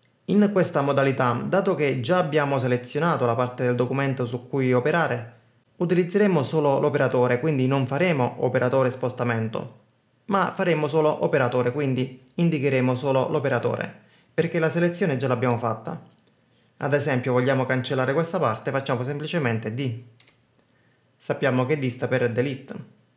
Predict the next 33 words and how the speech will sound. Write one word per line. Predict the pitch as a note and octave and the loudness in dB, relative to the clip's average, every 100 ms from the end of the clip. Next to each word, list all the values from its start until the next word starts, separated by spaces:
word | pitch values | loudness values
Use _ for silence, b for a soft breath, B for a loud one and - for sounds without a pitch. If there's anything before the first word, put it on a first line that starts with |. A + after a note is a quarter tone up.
| _ _ _ | _ _ _
Una | E3+ E3+ | 0 2
volta | D3 C#3+ C3+ | 4 2 0
che | A#2+ | -2
abbiamo | A#2 C3+ | 0 0
effettuato | B2 B2+ - C3 B2 | -2 -6 -2 0 2
l'operazione | C#3+ E3 F3 - C3 A#2+ | 0 0 -2 -2 0 0
siamo | A#2 C#3 B2 B2+ | 0 0 0 0
nuovamente | D#3 D#3 C#3 B2 A#2 A#2+ | 0 0 0 0 0 -2
in | C3 B2 | 0 0
normal | B2 A#2+ C3+ B2+ C3 | 0 0 -2 -2 -2
mode. | C3 A#2 - - - _ b b b b _ | -2 -4 -6 -12 -16 _ b b b b _
E | C#3 | -6
infatti | B2 A#2+ A#2 B2 | -2 -2 -2 -4
se | B2+ | -4
ci | A#2+ | -4
spostiamo | A#2 B2+ - B2 A#2+ | -6 -10 -4 -2 0
ad | |
esempio | A#2+ B2 A#2+ | 0 0 -2
a | A#2+ | -4
sinistra | - B2 C3+ | -4 -6 -4
con | B2+ C3 | -2 0
H | A2+ - | -2 -2
vediamo | A#2 A#2+ A#2+ A#2 | -4 -2 -2 -2
che | B2 | -2
non | B2 | -2
viene | A#2+ A#2+ A2+ | -2 -2 -2
selezionato | A#2+ A#2 - A#2 B2 | -4 -6 -6 -6 -4
niente. | B2 A2+ A2+ - - _ _ _ _ b b b b b _ - | -4 -4 -8 -12 -16 _ _ _ _ b b b b b _ -4
Ma | F3+ | -2
faccio | E3+ C#3+ - D#3+ | 0 -2 2 2
U | D3 | 2
per | C#3+ C3+ | 0 0
annullare. | D3+ C#3 B2+ A2+ - C3 | -2 0 2 0 -2 -8